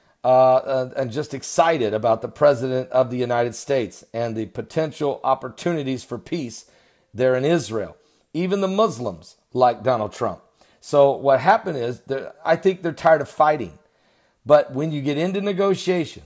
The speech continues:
and when you start talking about who's gonna have what properties and can these settlements stay there and can everybody pray at the Temple Mount and all that kind of stuff, when you start getting into these things,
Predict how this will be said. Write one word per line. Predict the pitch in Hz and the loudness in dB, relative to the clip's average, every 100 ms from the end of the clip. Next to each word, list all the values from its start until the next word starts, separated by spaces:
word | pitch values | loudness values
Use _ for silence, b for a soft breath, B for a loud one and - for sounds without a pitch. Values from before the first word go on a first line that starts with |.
| - | -16
and | 95 | -10
when | 107 | -8
you | 127 | -6
start | - 156 160 | -2 0 0
talking | - 160 180 185 | 4 6 6 2
about | 180 175 151 | 4 4 4
who's | 156 185 - | 0 -4 -4
gonna | 185 180 | -2 0
have | 165 165 139 | 4 4 4
what | 156 160 - | 4 2 2
properties | 156 156 156 147 156 156 113 | 2 2 2 -4 -4 -4 -6
and | 104 | -8
can | 117 107 | -6 -4
these | 151 170 | -4 -4
settlements | - 165 165 160 147 | 0 0 0 -4 -6
stay | - 156 156 | -6 -4 -2
there | 143 143 143 139 - B B B | -2 -2 0 -2 -4 B B B
and | 101 92 | -12 -6
can | - 113 104 | -2 -2 -2
everybody | 135 151 175 170 170 | -4 -2 0 2 2
pray | 170 - 156 | 0 -2 -2
at | 151 | -2
the | 143 | -6
Temple | - 147 143 | -2 -2 -2
Mount | 139 135 131 | -2 0 0
and | 123 | 2
all | 143 | 2
that | 151 147 | 0 0
kind | 120 | -4
of | 107 | -4
stuff, | - 107 120 | -6 -6 -6
when | 135 | -10
you | |
start | 156 175 156 | -4 -2 0
getting | 180 190 | 0 0
into | 190 185 156 | -2 -4 -4
these | 131 123 - | -4 -6 -8
things, | 123 117 113 | -8 -8 -10